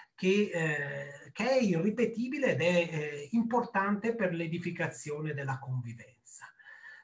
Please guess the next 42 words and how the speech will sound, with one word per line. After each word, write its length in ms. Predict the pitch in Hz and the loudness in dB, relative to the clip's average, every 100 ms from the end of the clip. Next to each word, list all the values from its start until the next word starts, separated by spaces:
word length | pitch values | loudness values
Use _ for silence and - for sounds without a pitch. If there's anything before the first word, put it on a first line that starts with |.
| _ - 175 | _ -20 -16
Qui 240 | - 202 208 | -2 0 2
questi, 560 | 202 202 - 226 196 | 4 2 2 0 0
eh, 380 | 170 170 165 165 | -2 -6 -8 -8
diciamo, 420 | 180 185 196 202 | -4 -2 0 2
il, 180 | 202 180 170 160 156 160 156 147 - | 2 2 -2 -10 -10 -8 -6 -8 -8
un 100 | 170 | 0
altro 360 | 185 202 196 185 | 2 2 0 -2
aspetto 440 | - 196 196 185 | -2 -4 -4 -4
che 140 | 180 180 | -4 0
terrei 380 | 185 185 196 | 0 2 0
presente 640 | 202 214 165 165 190 196 185 | 0 0 0 0 -2 0 0
è 60 | |
la 140 | 160 - | 2 0
centralità 800 | 185 170 175 185 180 180 190 | -2 -4 -4 -2 -2 -2 -4
del 260 | 165 160 160 | -2 -2 -2
lavoro 640 | 190 180 165 147 160 196 | -4 -4 -4 -4 0 0
e 180 | 202 156 | -2 -6
mi 160 | 156 135 | -6 -6
chiedo 560 | - 180 180 160 135 - - - - _ | -2 2 2 2 -2 -6 -18 -20 -20 _
se, 420 | - - 175 175 | -12 -2 0 0
eh, 840 | 160 139 139 131 131 151 151 - - | -2 -4 -2 -4 -8 -12 -14 -14 -8
le 120 | 160 | -4
ispir-, 520 | 151 - 175 170 156 | -4 -2 -2 -2 -2
le 120 | 160 - | -2 -2
forze 560 | 175 190 196 - 160 | 2 2 2 0 -4
di 80 | 151 | -4
ispirazione 1300 | 139 - 165 175 - - 185 180 175 160 151 147 135 | -8 -6 -4 -4 -4 -2 0 2 0 -2 -4 -4 -6
cattolica, 800 | 151 156 - 202 233 196 170 139 | -6 -8 -4 0 2 2 0 -2
ma 160 | 139 | -2
anche 320 | 156 180 175 147 | -2 -2 -2 -4
le 100 | 131 | -6
forze 460 | 160 165 165 165 | -6 -6 -6 -8
di 100 | 151 | -8
sinistra 520 | - 143 180 180 151 | -10 -4 -2 -2 -4
siano 260 | 127 147 143 | -6 -8 -10
state 640 | - 165 160 135 - - - | -8 -8 -4 -6 -6 -16 -12
fedeli 800 | - 202 175 247 285 190 135 127 | 0 0 2 2 2 0 0 0
a 160 | - | -2
questo 540 | - 160 - - 147 131 | -2 -4 -6 -6 -4 -4
principio 760 | 151 143 127 - 262 226 156 131 | -6 -6 -4 -4 -4 -2 -2 -2
con 200 | 160 143 | -4 -2
la, 220 | 139 | -2